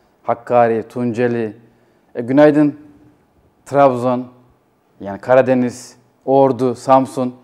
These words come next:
E, günaydın Marmara diyelim İstanbul'a, e, metropol şehrimize değil mi? Gidelim. E, İç Anadolu'ya gitmişken Ankara'ya da diyelim bir günaydın diye. Ardından günaydın Konya diyelim. Hemen bir Afyon'u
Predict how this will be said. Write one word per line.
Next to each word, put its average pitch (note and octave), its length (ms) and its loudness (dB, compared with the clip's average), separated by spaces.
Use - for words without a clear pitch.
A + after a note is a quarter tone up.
E, D3+ 60 -2
günaydın F#3+ 380 4
Marmara F3 480 4
diyelim D3+ 220 2
İstanbul'a, D3+ 640 2
e, - 20 -10
metropol B2+ 500 -2
şehrimize B2+ 560 -4
değil D#3+ 120 0
mi? A2 160 -4
Gidelim. A#2+ 440 -4
E, B2+ 60 -4
İç C3+ 160 -2
Anadolu'ya D#3+ 380 4
gitmişken D#3 420 -4
Ankara'ya D#3 360 2
da D3+ 140 0
diyelim F#3 260 -2
bir D3+ 60 -4
günaydın C3+ 500 0
diye. F3+ 200 0
Ardından C3+ 480 2
günaydın C3+ 360 2
Konya C#3 400 0
diyelim. A#2+ 320 -2
Hemen B2 240 -2
bir A2+ 140 2
Afyon'u B2 400 -4